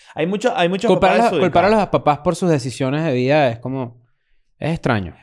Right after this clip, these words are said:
Speaker 1: Y
Speaker 2: Es
Speaker 1: no,
Speaker 2: raro.
Speaker 1: y, ojo, de, si te involucran a ti, coño, es lo que uno <laughs> básicamente trabaja en
Speaker 2: Sí.
Speaker 1: terapia toda su vida.
Speaker 2: Pero es como
Speaker 1: Tú
Speaker 2: decirle a, a, que tú agarres a tu papá o tu mamá y le digas, "Pero tú no eres C E O de Microsoft."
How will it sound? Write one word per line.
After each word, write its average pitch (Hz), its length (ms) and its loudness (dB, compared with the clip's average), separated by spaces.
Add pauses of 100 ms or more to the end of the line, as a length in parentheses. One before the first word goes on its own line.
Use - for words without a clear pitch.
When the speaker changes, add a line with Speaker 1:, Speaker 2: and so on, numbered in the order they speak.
(200)
Speaker 1:
Y 156 120 4
Speaker 2:
Es 135 60 2
Speaker 1:
no, 170 120 4
Speaker 2:
raro. 180 260 0
Speaker 1:
y, 180 140 -6
ojo, 147 420 2
de, 131 140 -8
si 143 180 -4
te 127 140 -6
involucran 139 500 0
a 156 120 0
ti, 185 240 0
coño, 143 280 -4
es 131 140 -2
lo 156 100 4
que 160 80 -2
uno 135 140 0
<laughs> 127 120 -8
básicamente 127 520 -6
trabaja 123 240 0
en 131 60 -4
Speaker 2:
Sí. - 80 -6
Speaker 1:
terapia 113 280 0
toda 131 140 2
su 131 140 -2
vida. 110 380 2
Speaker 2:
Pero 147 140 2
es 147 60 0
como 165 140 2
Speaker 1:
Tú 175 40 4
Speaker 2:
decirle 156 340 2
a, 151 340 4
a, 139 80 -2
que 139 140 0
tú 135 100 0
agarres 139 260 4
a 170 80 0
tu 147 100 -4
papá 127 280 0
o 143 100 0
tu 160 60 -8
mamá 139 240 -4
y - 20 -6
le 143 80 0
digas, 135 160 -2
"Pero 131 120 0
tú 143 100 2
no 147 80 2
eres 135 180 -2
C 151 80 -2 (140)
E 147 40 4
O 147 280 4
de 147 200 4
Microsoft." 139 520 -4